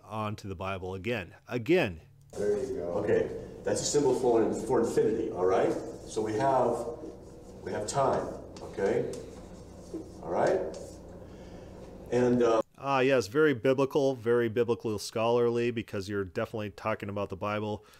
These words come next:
Speaker 1: when you're talking about this crazy theory of time you got.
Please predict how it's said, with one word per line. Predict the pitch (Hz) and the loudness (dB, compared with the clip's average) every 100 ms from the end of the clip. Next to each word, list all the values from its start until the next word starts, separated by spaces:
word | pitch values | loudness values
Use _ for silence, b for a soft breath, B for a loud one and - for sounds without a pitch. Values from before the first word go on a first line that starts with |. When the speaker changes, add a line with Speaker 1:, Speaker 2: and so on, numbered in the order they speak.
| B B | B B
Speaker 1:
when | 110 | -10
you're | 98 | -6
talking | 107 101 107 | -2 -2 -2
about | 107 104 | -4 -4
this | 101 | -6
crazy | - 117 113 113 | -4 -2 -2 -4
theory | - 113 | -4 -4
of | 104 | -4
time | - 110 113 | -4 -4 -4
you | 117 | 0
got. | 120 123 | 2 2